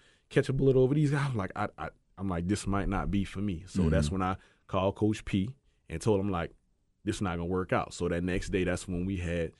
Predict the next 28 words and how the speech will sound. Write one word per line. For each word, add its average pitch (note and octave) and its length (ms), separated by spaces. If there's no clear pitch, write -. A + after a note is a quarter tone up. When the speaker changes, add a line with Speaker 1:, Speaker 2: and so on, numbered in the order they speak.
Speaker 1:
the E2 80
South E2 360
Bonnie G2 300
House F2 320
Speaker 2:
Yeah. D2+ 180
Speaker 1:
upstairs. - 680
But F2 200
during G#2 260
that C#3 200
time G#2 320
like F2+ 220
that, G#2 120
I'm G#2 140
like, F2 220
"Is G2+ 200
it F2+ 80
worth A#2+ 280
me A2 140
coming A#2 340
out G#2 180
here, E2 300
getting G2 240
jammed A2 380
up G2+ 180
on F#2+ 160
something G#2+ 300
like G2 260
this, E2 360